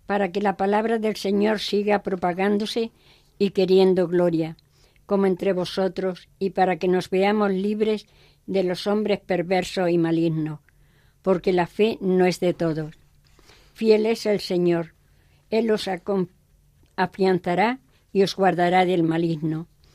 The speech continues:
En cuanto a vosotros, tenemos plena confianza en el Señor, de que cumplís y cumpliréis cuanto os mandamos.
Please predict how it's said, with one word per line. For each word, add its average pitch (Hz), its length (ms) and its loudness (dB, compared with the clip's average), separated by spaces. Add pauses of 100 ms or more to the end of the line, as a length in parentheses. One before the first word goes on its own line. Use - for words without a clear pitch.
(220)
En 196 180 2
cuanto 180 380 -2
a - 20 0
vosotros, 220 720 -2 (340)
tenemos 202 460 2
plena 214 400 0
confianza 185 640 0
en 170 100 2
el 170 120 0
Señor, 180 560 2 (400)
de 185 140 0
que 190 160 -2
cumplís 220 680 -2
y 196 120 -2
cumpliréis 196 760 0
cuanto 180 400 -2
os 170 160 -4
mandamos. 165 680 0